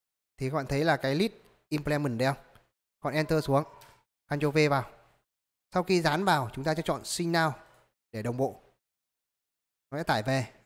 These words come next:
tải xong thì các bạn có thể tắt đi được rồi. Bây giờ chúng ta sẽ thiết kế giao diện cho cái header này. Đầu tiên chúng ta cho một cái màu nền. Các bạn gõ vào thuộc tính là background. Chọn một cái màu đen đi.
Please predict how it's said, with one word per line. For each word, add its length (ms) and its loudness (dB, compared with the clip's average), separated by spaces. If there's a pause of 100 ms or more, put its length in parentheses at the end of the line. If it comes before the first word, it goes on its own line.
(160)
tải 140 -4
xong 240 0
thì 80 -4
các 80 -2
bạn 160 -4
có 80 -4
thể 80 -4
tắt 120 -2
đi 120 0
được 80 -2
rồi. 160 0 (1500)
Bây 100 2
giờ 80 4
chúng 100 0
ta 140 0
sẽ 80 -4
thiết 200 -2
kế 140 0
giao 140 4
diện 240 2
cho 120 -2
cái 140 -4
header 260 2
này. 220 -4 (320)
Đầu 100 -6
tiên 160 0
chúng 100 -2
ta 140 0
cho 120 0
một 100 0
cái 80 -4
màu 160 -2
nền. 140 0
Các 640 -20
bạn 120 -4 (420)
gõ 100 -2
vào 100 0
thuộc 120 -4
tính 160 -4
là 120 -2
background. 480 0 (960)
Chọn 160 -10
một 60 -10
cái 80 -6
màu 140 -4
đen 240 0
đi. 160 -4